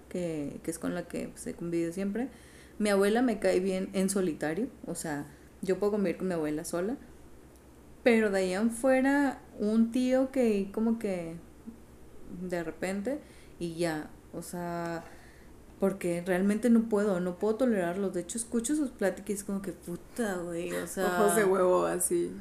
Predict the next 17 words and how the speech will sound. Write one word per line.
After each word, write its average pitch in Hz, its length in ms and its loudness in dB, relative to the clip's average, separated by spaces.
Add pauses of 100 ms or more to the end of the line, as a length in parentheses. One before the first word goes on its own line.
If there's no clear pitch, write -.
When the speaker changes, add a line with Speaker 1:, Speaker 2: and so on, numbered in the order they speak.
(140)
Speaker 1:
Sí, 196 460 8
exacto, 185 500 0
es 165 100 0
como, 190 260 -2
"Chingado", 220 720 2
o 202 40 -2
sea, 196 140 -4 (580)
chutarme 214 640 4
dos 226 340 2
horas 233 300 4
de 220 80 2
estas 226 220 -6
pendejadas, 196 680 0
hipocresías 185 680 -4
y 190 40 -2
demás, - 380 -2
y, 185 160 0